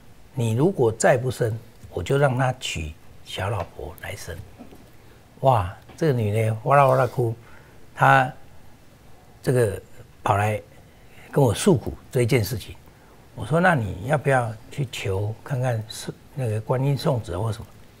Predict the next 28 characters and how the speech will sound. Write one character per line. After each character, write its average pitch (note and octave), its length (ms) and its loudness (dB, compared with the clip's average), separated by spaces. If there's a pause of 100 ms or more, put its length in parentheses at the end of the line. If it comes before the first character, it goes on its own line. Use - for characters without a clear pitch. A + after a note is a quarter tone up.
(1600)
听 A#3 200 8
了 A3 80 10
以 D#3+ 100 10
后 F#3+ 100 12
回 D3 200 6
去 D#3+ 160 4
呢， A#2+ 200 0 (380)
她 G3 160 6
居 G3 240 2
然， B2+ 160 6 (160)
她 - 140 2
不 A#2+ 340 4
是 E3+ 180 2
在 C3 320 4 (140)
去 E3+ 160 0
求 A2 260 0
观 B2+ 220 4
音 C3 100 4
送 A2+ 240 -2
子， - 120 -14 (760)
在 A#2 100 2
因 D3 420 6
家 D3+ 140 8
的 C#3+ 120 6
大 E2+ 260 -2
厅 A#2+ 360 0
外 - 80 -8 (100)
口 - 220 -6